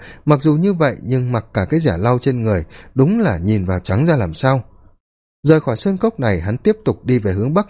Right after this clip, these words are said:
hai người, hai ngày là ra khỏi dãy núi Vân Quý. Phía trước là một khu rừng rậm, đến chỗ này thì có lẽ đã là gần tỉnh Vân Bắc rồi, đi xa hơn nữa chính là Sơn Đông và Tế Nam.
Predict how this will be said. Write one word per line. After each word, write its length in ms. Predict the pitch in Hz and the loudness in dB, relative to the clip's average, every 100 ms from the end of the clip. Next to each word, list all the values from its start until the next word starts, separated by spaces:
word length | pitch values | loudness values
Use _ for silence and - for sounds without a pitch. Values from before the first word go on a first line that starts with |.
| - | -2
hai 200 | 139 131 | -2 0
người, 280 | 117 90 - - - _ | 0 -2 -4 -14 -20 _
hai 140 | 139 139 | 0 2
ngày 280 | 113 85 - - | 2 0 -4 -2
là 160 | 120 | 0
ra 160 | 120 127 | 2 0
khỏi 200 | 123 95 | 0 -4
dãy 160 | 98 139 | -2 0
núi 200 | 120 151 | 0 2
Vân 220 | 143 120 | 0 0
Quý. 340 | - 117 214 - - - _ | 0 0 0 -4 -14 -20 _
Phía 80 | 160 | 0
trước 220 | 165 240 | 2 0
là 80 | 196 | 0
một 180 | 131 117 | -2 -2
khu 160 | 202 185 | -2 0
rừng 240 | 143 95 | 0 0
rậm, 200 | 101 113 - - | 0 -2 -4 -6
đến 180 | 117 156 | 0 0
chỗ 140 | 196 | 2
này 240 | 190 123 98 | 2 2 0
thì 100 | 98 | -2
có 180 | - 120 | -2 0
lẽ 240 | 120 151 | 0 0
đã 140 | 156 170 | 0 2
là 200 | 147 87 | 0 0
gần 240 | 107 95 | 0 0
tỉnh 260 | - 85 92 | 0 -2 0
Vân 220 | 123 131 | 0 0
Bắc 180 | 208 - | -2 0
rồi, 220 | 123 85 - - - - | 0 0 -4 -20 -20 0
đi 120 | 190 | 2
xa 160 | 185 185 | 2 2
hơn 220 | 185 180 | 2 2
nữa 200 | 175 190 - | 2 0 -2
chính 220 | 131 196 | -2 0
là 180 | 160 80 | 0 -2
Sơn 300 | - 117 113 | -2 0 2
Đông 220 | 127 110 | 0 0
và 80 | 85 | -4
Tế 260 | - 131 165 | 0 0 0
Nam. 160 | 143 | -2